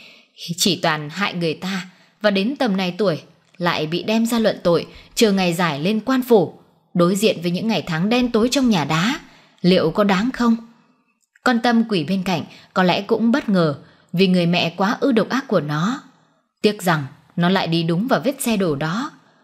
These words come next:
Cũng chẳng khác bà ta là bao. Đúng là mẹ nào con nấy. Cuối cùng hai mẹ con mụ không hẹn mà gặp, đều thành ra như thế này. Âu cũng là đáng mà.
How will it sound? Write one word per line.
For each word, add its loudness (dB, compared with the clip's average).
Cũng 4
chẳng 0
khác -2
bà 0
ta -6
là -6
bao. -2
Đúng 4
là 2
mẹ 0
nào -4
con -2
nấy. -4
Cuối 4
cùng 0
hai 0
mẹ 2
con -2
mụ 2
không 0
hẹn 0
mà 0
gặp, -2
đều 2
thành -4
ra -2
như 0
thế 0
này. -2
Âu 2
cũng -2
là -4
đáng -6
mà. -4